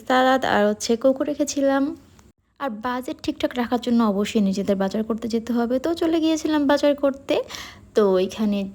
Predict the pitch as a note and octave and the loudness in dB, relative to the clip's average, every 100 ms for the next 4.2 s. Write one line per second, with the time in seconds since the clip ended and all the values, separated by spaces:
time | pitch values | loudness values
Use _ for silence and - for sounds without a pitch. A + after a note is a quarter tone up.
0 | - G#3 F#3 F#3 F3 F#3 G3 G#3 C4+ A4+ | -6 -2 0 0 0 2 2 0 0 4
1 | C5 D4 B3 A3 G#3 G#3+ - G3 F#3 F#3+ | 4 4 4 4 2 -2 -2 0 2 2
2 | G3 G3+ G#3+ G#3 A3+ E4+ F#4+ - - - | 2 2 2 2 0 -2 -8 -14 -20 -8
3 | - G3 F#3+ F#3+ G3 - G4+ A4+ - - | 0 2 4 0 -2 -4 -4 -6 -12 -6
4 | - G#3 | 0 0